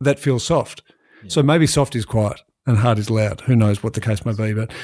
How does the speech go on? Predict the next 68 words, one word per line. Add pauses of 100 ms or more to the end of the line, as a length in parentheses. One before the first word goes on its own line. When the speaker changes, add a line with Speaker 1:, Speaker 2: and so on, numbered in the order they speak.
(140)
Speaker 1:
so
that's
why
I
say
feel,
fact
or
phenomenon.
It's
actually
what
is
important
to
you
and
what
feels
good
to
you. (400)
So
let's (140)
forget
the, (280)
the
marketing
guff
a
little
bit (300)
and
Speaker 2:
Yeah,
Speaker 1:
let's
Speaker 2:
a
Speaker 1:
just
Speaker 2:
lot
of
Speaker 1:
go
Speaker 2:
that
has
Speaker 1:
on.
Speaker 2:
to
do
with
the
marketing,
doesn't
it? (200)
Speaker 1:
Let's
just
go
on
personal
experience.
Yeah.
Speaker 2:
My, (120)
my
gear
effect
for
this
week,
uh,
is (460)
about
spin